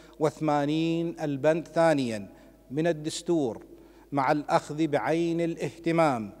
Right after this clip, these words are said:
ملحوظات الدائرة القانونية في الأمانة العامة لمجلس الوزراء. تصفير الرسم الجمركي المتعلق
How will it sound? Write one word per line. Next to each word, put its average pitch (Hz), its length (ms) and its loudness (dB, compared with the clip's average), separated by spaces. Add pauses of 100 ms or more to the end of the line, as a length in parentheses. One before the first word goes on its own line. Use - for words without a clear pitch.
(300)
ملحوظات 151 760 4
الدائرة 139 720 2
القانونية 147 1040 0 (460)
في 156 60 4
الأمانة 156 640 2
العامة 139 720 0 (480)
لمجلس 135 560 -4
الوزراء. 131 760 2 (2750)
تصفير 170 680 2
الرسم 160 500 -2
الجمركي 160 800 2 (180)
المتعلق 147 840 0